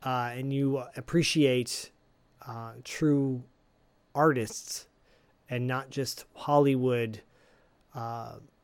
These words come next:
you know, mainstream, then you'll really enjoy this.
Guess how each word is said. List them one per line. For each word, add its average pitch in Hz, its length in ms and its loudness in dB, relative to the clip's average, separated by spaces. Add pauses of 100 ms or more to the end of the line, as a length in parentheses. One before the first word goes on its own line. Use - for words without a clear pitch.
you 127 80 -8
know, 117 100 -8
mainstream, 131 1120 2 (480)
then 135 200 -2
you'll 131 160 4
really 139 360 6
enjoy 123 340 0
this. 110 280 -6